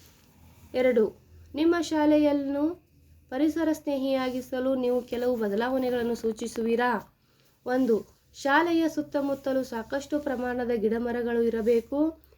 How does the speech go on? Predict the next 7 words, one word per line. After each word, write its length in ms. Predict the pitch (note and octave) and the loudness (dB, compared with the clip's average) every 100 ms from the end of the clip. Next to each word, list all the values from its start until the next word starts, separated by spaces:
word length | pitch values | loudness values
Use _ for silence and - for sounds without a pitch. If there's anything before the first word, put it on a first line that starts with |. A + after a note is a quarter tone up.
| _ - | _ -2
ಎರಡು, 300 | B3+ B3+ A#3+ | 0 2 2
ನೀರಿನ 360 | A#3 C#4 D4 C#4 | 0 0 0 0
ವ್ಯವಸ್ಥೆ 480 | B3 A#3+ A#3+ B3+ B3 | 0 -2 -4 -4 -2
ಇರಬೇಕು 540 | A3+ A3+ A#3 A3+ B3 | 0 0 0 -2 -4
ಮತ್ತು 300 | A#3 A3+ A#3 | -4 -4 -6
ಶೌಚಾಲಯಗಳಿರಬೇಕು. 1300 | A3+ G#3 G3+ B3 B3+ B3+ A#3 A3+ A3 A3 A#3 A3+ C4 D4 E4 - _ _ - _ - | -4 -6 -6 -6 -2 -2 0 0 2 2 0 0 -2 -2 -2 -8 _ _ -20 _ -4
ಮೂರು, 260 | C4 B3+ | 0 4